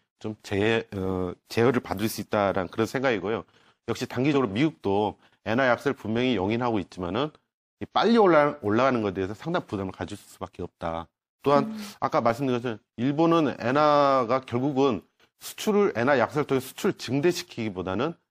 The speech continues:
Speaker 1: 단기적으로는 수입 물가를 너무 많이 올려가지고 가게라든가 기업의 이 비용 부담을 증가시-, 어,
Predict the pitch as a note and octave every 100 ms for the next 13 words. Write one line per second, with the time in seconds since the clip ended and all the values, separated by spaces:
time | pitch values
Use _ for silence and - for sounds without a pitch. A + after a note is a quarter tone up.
0 | _ - A#2 C3+ C3+ A2+ A2+ A#2+ D3+ -
1 | _ _ - A3 G#3 F3 - D3 B2 F#2+
2 | F#2 G2+ C#3 D#3 C#3 F#2 G#2 A2 G2+ F2
3 | A#2 A2 D#2+ - A2 A2 C3+ A#2+ F2+ G#2
4 | A2 - A2 A2 A#2 D3 - _ _ _
5 | G2+ - _ _ _ _ - C#3+ G3+ C#3+
6 | B2+ A2 - G#2+ A#2+ - - - - _
7 | _ _ G2+